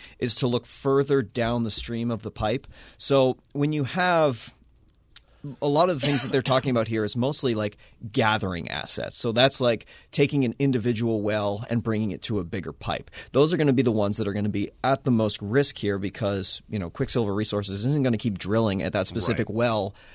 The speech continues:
Speaker 1: to keep that pipe filled. However, if you're to go from maybe, like, from a refiner to a distributor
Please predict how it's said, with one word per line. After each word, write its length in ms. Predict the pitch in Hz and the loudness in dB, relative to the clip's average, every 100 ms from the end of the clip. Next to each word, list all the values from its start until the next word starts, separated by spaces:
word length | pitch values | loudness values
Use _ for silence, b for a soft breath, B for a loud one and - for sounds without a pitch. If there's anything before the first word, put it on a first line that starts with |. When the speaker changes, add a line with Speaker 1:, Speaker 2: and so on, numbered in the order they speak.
| B | B
Speaker 1:
to 80 | 117 | -10
keep 180 | 120 110 | -8 -4
that 200 | 104 - | -4 -4
pipe 240 | - 131 | -2 -2
filled. 320 | - 90 - - B B B | -2 -8 -8 -14 B B B
However, 460 | - 123 170 156 131 | -2 4 4 4 2
if 120 | 113 | 2
you're 200 | 135 151 | -2 -2
to 360 | 147 - 135 120 | -4 0 0 0
go 260 | 127 123 | 2 0
from 300 | 120 - 117 | 0 -2 0
maybe, 240 | 113 110 113 | 0 0 0
like, 260 | 104 95 110 b | -2 -4 -8 b
from 280 | _ 147 147 | _ 0 2
a 60 | 139 | 2
refiner 680 | 127 - 131 127 120 117 98 b _ | 0 2 2 4 2 0 -4 b _
to 220 | - 127 | 0 0
a 60 | 110 | 2
distributor 680 | 107 - 135 127 113 101 | -2 0 0 0 0 -2